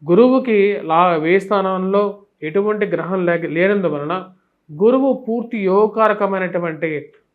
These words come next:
ఫలితాన్ని ఇవ్వగలుగుతున్నాడు. ఇది మానసికమైనటువంటి సంతుష్టిని ఇవ్వగలుగుతుంది.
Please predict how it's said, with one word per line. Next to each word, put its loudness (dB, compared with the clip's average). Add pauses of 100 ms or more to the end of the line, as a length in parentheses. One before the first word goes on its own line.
(160)
ఫలితాన్ని 2
ఇవ్వగలుగుతున్నాడు. -8 (800)
ఇది -2
మానసికమైనటువంటి 0
సంతుష్టిని -4
ఇవ్వగలుగుతుంది. -8